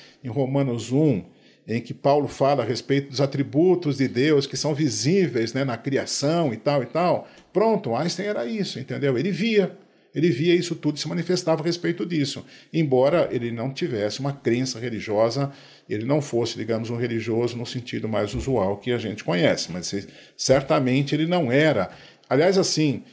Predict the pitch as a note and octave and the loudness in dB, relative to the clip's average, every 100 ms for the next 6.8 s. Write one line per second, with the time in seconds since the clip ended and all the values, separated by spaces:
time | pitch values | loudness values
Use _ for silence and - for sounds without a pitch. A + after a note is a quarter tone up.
0 | _ D3+ F3+ E3 C#3 D#3+ C#3 G#2 G2+ G2 | _ 0 2 2 2 0 2 0 -2 -4
1 | G#2 D3 G2+ A#2+ C#3+ C#3+ A#2 A2+ G#2 A#2 | 0 0 2 2 0 -2 -8 -2 0 2
2 | G#2 F#2+ - F#2+ - C#3 D3 F#2+ F2+ - | 0 -4 -8 -8 -4 0 0 -2 -8 -14
3 | - _ - B2+ D3 D3 - - - F#3 | -20 _ -2 2 2 0 -4 -2 0 0
4 | F3+ A2+ G#2+ G#2+ F#2 - A#2+ C3+ B2 G2 | 0 -4 -4 -4 -6 -4 0 0 0 -6
5 | F#2+ - - _ A#2 B2 C#3 C#3 C#3 C3+ | -10 -14 -20 _ -8 -4 0 0 -2 2
6 | G3 F#3+ F3+ - G2 A2+ C#3+ C#3+ | 2 2 0 -2 -2 -2 -4 -6